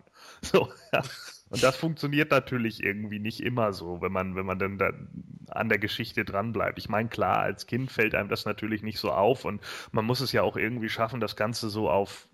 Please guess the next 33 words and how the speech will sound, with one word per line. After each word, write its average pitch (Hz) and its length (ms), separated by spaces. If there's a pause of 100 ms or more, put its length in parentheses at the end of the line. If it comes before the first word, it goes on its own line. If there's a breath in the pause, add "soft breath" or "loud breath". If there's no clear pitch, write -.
(120)
vierzig - 460
bis 117 100
fünfundvierzig 117 560
Minuten 113 400
zu 104 140
bekommen. 101 400
Deswegen 101 340
kann 104 160
man 101 100
wahrscheinlich 104 440
nicht 107 160
jedes 110 260
Mal 101 220
irgendwie 104 360
ein 98 80
Gedankenspiel 101 680
hinsetzen, 107 640 (340 loud breath)
dass, - 340
äh, 98 280
Skeletor 110 600
sich 101 160
jetzt 107 200
hinstellt 104 500
und 95 60
nochmal 101 300
kurz 113 260
überlegt, 104 560
„Hm, 117 320
wie 107 160
führe 107 220
ich 104 80
jetzt 101 260
den 110 240